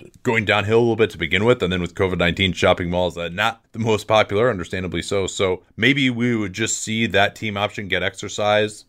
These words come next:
regardless, just because they don't wanna spend money on a new coach. And I think McMillan has done a good job. I don't think they need a new coach, to, to be clear. But a lot of times when you get into this situation this late in a coach's contract, coaches and teams are, are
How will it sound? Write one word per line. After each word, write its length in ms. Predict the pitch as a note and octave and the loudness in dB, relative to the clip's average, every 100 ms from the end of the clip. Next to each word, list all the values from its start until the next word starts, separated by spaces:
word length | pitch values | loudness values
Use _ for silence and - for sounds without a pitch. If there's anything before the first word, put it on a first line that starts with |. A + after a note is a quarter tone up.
| - | -8
regardless, 640 | G2 F2+ F#2+ A2 C3+ C#3+ | -4 2 4 6 4 4
just 280 | - G#2 - | 0 -4 -4
because 640 | G2 - G2 F#2+ F#2+ - - | -6 0 2 0 -4 -12 0
they 220 | F#2 F2+ | 2 2
don't 240 | F2 F#2 | 4 2
wanna 160 | G2+ F2+ | 2 0
spend 220 | - G2 | 0 0
money 180 | F#2 G2 | 2 0
on 80 | F#2 | 0
a 60 | |
new 120 | F2+ G2 | -2 -2
coach. 160 | E3+ | 2
And 80 | F#3+ | 2
I 40 | |
think 120 | C#3 C3 | 2 0
McMillan 300 | G#2+ B2 G#2+ | 2 2 2
has 100 | F#2 | 0
done 140 | G#2 | 0
a 60 | E2 | 0
good 160 | G2+ | 0
job. 140 | C3+ F2 | 2 2
I 20 | |
don't 120 | C#2+ | 0
think 120 | G2+ | -2
they 80 | E2 | -2
need 200 | F#2 C#3 | 0 0
a 60 | D2 | -2
new 160 | C#2+ | -6
coach, 320 | E2 C2+ - | -4 -4 -2
to, 180 | E2 D2 | -2 -2
to 160 | - E2+ | -4 -8
be 120 | E2+ | -6
clear. 240 | - B2+ | 0 2
But 200 | E2 D#2+ _ - | 2 -2 _ 0
a 40 | |
lot 160 | G#2 B2 | 2 2
of 60 | |
times 200 | A#2+ G#2 | 0 -4
when 100 | F2+ | -4
you 120 | F2+ E2+ | -8 -4
get 260 | G#2 G#2+ | 2 2
into 280 | G#2 G#2 F#2 | 2 0 -2
this 220 | F2 F#2+ | -2 -2
situation 480 | - F#2 F#2+ F#2+ E2 | -4 0 0 0 -2
this 220 | F#2 - | -4 -4
late 340 | D#2 F#2 G2+ F#2+ | 0 2 2 -2
in 100 | E2+ | -6
a 80 | |
coach's 420 | D#2 G2+ F2 E2 - | -2 0 0 -4 0
contract, 640 | F#2+ G#2+ F2 D#2+ D2+ - _ - | 2 2 2 0 0 -8 _ 0
coaches 440 | A#2+ A2 A2 E2+ | 2 2 0 -4
and 140 | E2+ | -6
teams 320 | E2 G2 F2 D#2 | -2 -2 0 2
are, 180 | D2+ - | 0 2
are 320 | E2 D#2+ D#2 | 0 0 -2